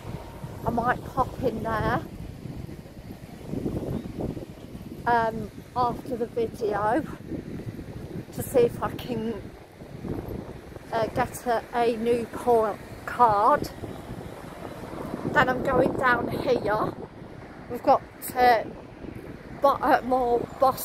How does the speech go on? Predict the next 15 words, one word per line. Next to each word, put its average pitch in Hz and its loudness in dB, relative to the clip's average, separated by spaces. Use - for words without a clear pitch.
stops - 0
and 240 0
seating, 233 2
so - 0
there's, 269 2
uh, - 0
uh, 247 4
there's 285 -2
plenty 240 2
of 233 -2
seating. 233 2
Morrison's 247 2
with 240 2
a 226 -6
cafe. 226 4